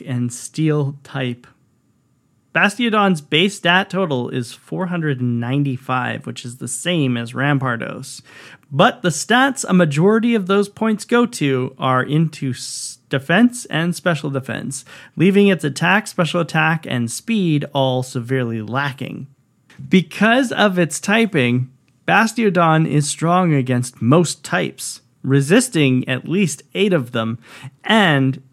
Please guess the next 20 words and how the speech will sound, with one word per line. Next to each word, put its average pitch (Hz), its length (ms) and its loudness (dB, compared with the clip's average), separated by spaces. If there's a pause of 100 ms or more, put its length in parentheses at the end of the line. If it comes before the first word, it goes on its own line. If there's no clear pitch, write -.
(120)
has 143 240 0
an 147 100 4
immunity 147 680 4
to 175 140 -6
poison 190 460 2
type 123 240 -2
attacks. - 680 -6 (640)
However, 139 580 4 (220)
it 151 120 2
has 165 380 2 (100)
two 233 540 2
four 202 420 2
times 180 460 -2
weaknesses, 147 840 -4 (120)
fighting 135 500 0
and 113 160 -6
ground, 131 600 2 (440)
to 185 100 0
make 175 400 2
up 135 320 2